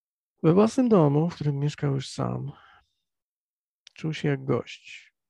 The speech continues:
jak turysta, któremu kończy się wiza. Poza domem czuł się bezdomny. Nawet kilka chwil poza domem budziło w nim uczucie bezbronności i utraty czasu.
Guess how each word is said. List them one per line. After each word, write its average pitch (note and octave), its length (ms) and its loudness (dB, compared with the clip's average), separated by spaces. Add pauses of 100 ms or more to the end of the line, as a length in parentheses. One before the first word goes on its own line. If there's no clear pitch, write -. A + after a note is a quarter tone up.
(200)
jak C3+ 160 -10
turysta, - 680 -4 (720)
któremu D#3 340 -4
kończy D3 360 -4
się C3 220 -2
wiza. C3 400 -10 (2750)
Poza G3 260 2
domem F3 560 0 (240)
czuł C3+ 180 -8
się C3+ 160 -2
bezdomny. B2+ 600 -4 (1200)
Nawet C3 280 -4
kilka D3 260 -2
chwil D3+ 300 -4
poza C3+ 240 -2
domem C#3 320 0
budziło C#3 360 0
w C3+ 40 -10
nim C3+ 200 -8
uczucie C3 300 -6
bezbronności B2+ 840 -4
i C3 480 -6
utraty - 640 -8
czasu. - 460 -20